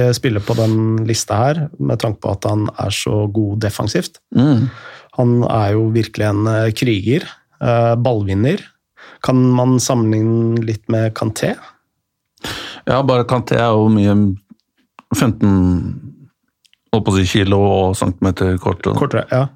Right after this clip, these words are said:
Speaker 2: og mye mer dynamisk Kanté, da. Mye mer opp i situasjonene, men
Speaker 1: Mm.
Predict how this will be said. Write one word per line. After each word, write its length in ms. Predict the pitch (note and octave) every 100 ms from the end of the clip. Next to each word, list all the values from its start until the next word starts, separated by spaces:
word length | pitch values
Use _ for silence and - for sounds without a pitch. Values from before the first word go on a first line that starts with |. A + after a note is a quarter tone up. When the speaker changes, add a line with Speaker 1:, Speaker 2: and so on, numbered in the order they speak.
| _
Speaker 2:
og 80 | G#2+
mye 160 | G#2+ F#2+
mer 140 | F#2+
dynamisk 520 | G#2 G#2 F#2 F#2 G2
Kanté, 260 | - F#2+ F#2+
da. 120 | G#2
Mye 180 | G2+ G2+
mer 120 | G2+ G#2
opp 220 | G2 -
i 40 |
situasjonene, 640 | F#2+ G#2+ F#2+ F2+ G2 G2
men 240 | A2 G2 F#2+ _ - -
Speaker 1:
Mm. 240 | B2 G#2+